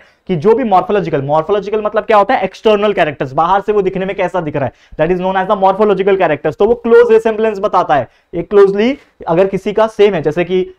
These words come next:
अम, मेरा शक्ल आप देखो और समझ लो मेरे भाई का शक्ल देख लो, मेरे फादर का शक्ल देख लो, थोड़ा बहुत मैच करेगा। तो हम लोग क्या बोल सकते हैं कि यार इनका जो एक्सटर्नल कैरेक्टर्स है, जो मॉर्फोलॉजिकल कैरेक्टर्स है वो सेम सेम है, ऐसा होता है ना। सेम उसी प्रकार यहाँ पे जो भी प्लांट्स एनिमल्स होंगे उनके जो मॉर्फोलॉजिकल कैरेक्टर सेम रहेंगे तो वो सेम जीनस से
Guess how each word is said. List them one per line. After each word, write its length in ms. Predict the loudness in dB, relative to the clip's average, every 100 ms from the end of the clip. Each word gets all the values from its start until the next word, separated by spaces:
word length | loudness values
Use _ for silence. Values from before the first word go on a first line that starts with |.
| -2
अम, 300 | 0 2 -2
मेरा 280 | -2 2 4
शक्ल 300 | 2 0 2
आप 100 | 2
देखो 340 | 0 -2 -4 -6 _
और 160 | 0 0
समझ 240 | 0 -6
लो 60 | -4
मेरे 140 | -4
भाई 160 | -2 -4
का 60 | -4
शक्ल 240 | -4 -4
देख 120 | -4
लो, 60 | -6
मेरे 140 | -6
फादर 260 | -4 -2 -2
का 60 | -6
शक्ल 220 | -6 -4
देख 120 | -4
लो, 80 | -6 -2
थोड़ा 100 | 0
बहुत 140 | 0
मैच 200 | 0 -2
करेगा। 240 | -2 -4 -4
तो 100 | -4
हम 100 | -4
लोग 100 | -2
क्या 80 |
बोल 120 | -2 -4
सकते 220 | -4 -6
हैं 80 | -2
कि 60 |
यार 100 | -2
इनका 240 | -4 -4 -4
जो 140 | -4
एक्सटर्नल 480 | -6 -6 -4 -2 -2
कैरेक्टर्स 480 | -4 -4 0 0 0
है, 100 | -4 _ _
जो 80 | -4
मॉर्फोलॉजिकल 480 | -2 0 -2 0 0
कैरेक्टर्स 420 | 0 -2 -4 -2
है 40 | -2
वो 80 |
सेम 240 | 0 0 0
सेम 180 | -2 -2
है, 80 |
ऐसा 240 | -2 2 2
होता 180 | 4 2
है 60 |
ना। 100 | 0 -2 _ _
सेम 200 | 0 0
उसी 160 | -4
प्रकार 360 | -6 -4 -2 -2
यहाँ 160 | 0 -2
पे 120 | -2
जो 140 | -2
भी 80 | -6
प्लांट्स 360 | -4 -4 -2 -4
एनिमल्स 340 | -4 -4 -4
होंगे 200 | -6 -4
उनके 240 | -4 -4
जो 100 | -6
मॉर्फोलॉजिकल 500 | -2 -2 -2 -4 -4
कैरेक्टर 280 | -4 -4 -6
सेम 260 | -6 -6 -4
रहेंगे 280 | -4 -6 -6
तो 120 | -4
वो 80 | -4
सेम 260 | -2 -4
जीनस 320 | -4 -8 -6
से 160 | -2 -2